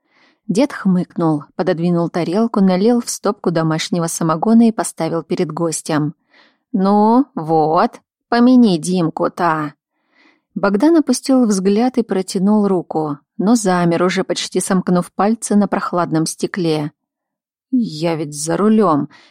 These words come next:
прохрипел он, как будто лежащий на душе камень мешал ему говорить. «До вечера все выветрится, не заметишь.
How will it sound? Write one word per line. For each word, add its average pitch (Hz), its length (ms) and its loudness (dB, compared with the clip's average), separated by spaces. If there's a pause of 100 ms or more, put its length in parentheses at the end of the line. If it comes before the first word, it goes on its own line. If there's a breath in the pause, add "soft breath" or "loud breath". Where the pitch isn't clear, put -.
(100)
прохрипел 185 540 -2
он, 220 160 4
как 165 200 -4
будто 220 240 -2
лежащий 190 540 -2
на 180 120 2
душе 170 300 -2
камень 220 380 4
мешал 175 400 -2
ему 160 240 -2
говорить. 170 640 -4 (800)
«До - 260 0
вечера 208 580 0
все 185 320 -2
выветрится, 175 840 0
не 180 160 0
заметишь. 170 960 -2